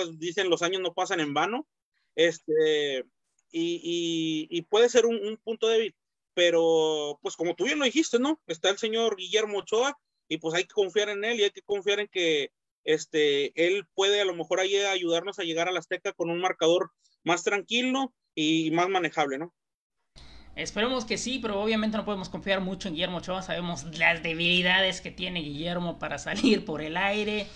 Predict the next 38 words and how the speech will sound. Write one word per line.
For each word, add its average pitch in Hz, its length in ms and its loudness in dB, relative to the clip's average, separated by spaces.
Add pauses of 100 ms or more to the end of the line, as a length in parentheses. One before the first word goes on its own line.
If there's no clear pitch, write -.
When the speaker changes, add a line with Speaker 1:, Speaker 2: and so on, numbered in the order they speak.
(360)
Speaker 2:
Eh, 165 300 -4
también 185 400 2
los 175 160 -2
pies 202 260 0
no 185 140 -2
le 170 120 0
sirven 170 360 -2
mucho. 214 580 2
Claro, 214 280 4
esas 180 240 -6
atajadas 170 520 -4
espectaculares 175 840 -4
nadie 196 340 0
se 165 120 -8
las 156 200 -6
va 185 60 -2
a 180 40 -6
quitar, 202 460 -6 (580)
pero 156 380 -4
esos 185 540 -4
puntos 190 400 -4
débiles, 214 500 -4
aguas, 175 380 -8
eh, 175 120 -8
a 165 140 -4
mí 220 140 -2
me 185 120 -4
meten 175 300 -8
miedo. 165 220 -8
Y 196 60 -2
ahora 262 180 0
sí, 247 160 -8
Ricky, 254 640 -4
eh, 175 80 -4
adelante 196 320 -2
con 160 100 -6
tu - 80 -8
comentario. 147 460 -8